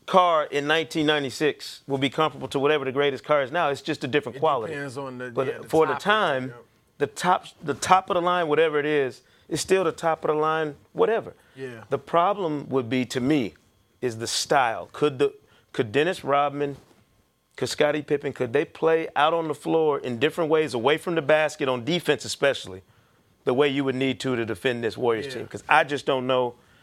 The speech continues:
Speaker 1: the dimensions of the court and the way you have to defend if the Bulls will be as effective defensively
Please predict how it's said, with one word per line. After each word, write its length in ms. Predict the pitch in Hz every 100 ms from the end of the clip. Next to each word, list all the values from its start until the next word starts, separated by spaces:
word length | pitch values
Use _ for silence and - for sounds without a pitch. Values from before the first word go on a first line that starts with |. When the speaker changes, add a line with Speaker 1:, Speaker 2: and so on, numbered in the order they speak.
| _ -
Speaker 1:
the 60 | 123
dimensions 500 | 110 127 151 139 127
of 40 |
the 40 | 120
court 320 | - 143 135
and 120 | 127
the 40 |
way 140 | 120 135
you 180 | 135 135
have 180 | 135
to 80 | 131
defend 420 | 117 107 156 131 117
if 140 | -
the 80 | 139
Bulls 260 | 117 175 143
will 80 |
be 240 | 127 143 139
as 240 | 147 165
effective 540 | 143 - 165 147 139 113
defensively 760 | 117 - 147 - 110 107 98